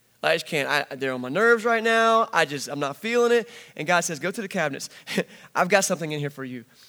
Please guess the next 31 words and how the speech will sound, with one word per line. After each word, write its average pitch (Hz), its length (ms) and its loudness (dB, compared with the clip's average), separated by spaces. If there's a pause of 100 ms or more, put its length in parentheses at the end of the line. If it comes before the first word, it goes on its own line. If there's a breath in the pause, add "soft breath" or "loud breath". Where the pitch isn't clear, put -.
(140 loud breath)
This 214 320 0
is 226 260 0
reverence 170 360 2
for 170 100 -10
Christ. 143 340 -4 (260 loud breath)
You 202 140 -2
wanna 240 120 4
reach 220 280 0
into 226 340 -2
something 196 440 -2
to 185 100 -8
grab 190 340 2
motivation 208 920 2 (180 loud breath)
to - 80 -8
let 185 180 0
you 202 60 -6
serve 196 300 -4
someone 202 300 -2
else? 196 280 -2 (520 soft breath)
Reach 165 140 -8
into 190 280 -6
a 156 40 -6
mo-, 156 220 -6
motivation 151 480 -6
of, 131 140 -10 (200 loud breath)
"Out 139 120 -8
of 123 160 -14
reverence 143 420 -6 (180 soft breath)
for 151 200 -12
me." 139 240 -8 (180 loud breath)
Whoa. 151 600 2